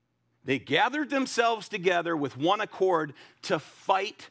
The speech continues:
with Joshua and all of Israel. Oh, what fools they were.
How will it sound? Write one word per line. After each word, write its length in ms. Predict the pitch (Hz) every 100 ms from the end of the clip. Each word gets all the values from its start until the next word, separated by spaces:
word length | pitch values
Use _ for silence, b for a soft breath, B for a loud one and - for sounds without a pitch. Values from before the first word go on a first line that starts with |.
| -
with 260 | 147 151 113
Joshua 880 | 113 165 170 - 135 110 98 92 - B B
and 200 | 107 104
all 340 | - 131 135
of 100 | 123
Israel. 800 | 110 120 95 92 95 80 - - B B _
Oh, 540 | 123 139 131 113 95 85 78 80
what 200 | 82 80
fools 460 | - - 131 135 120
they 220 | 107 107
were. 320 | 85 - -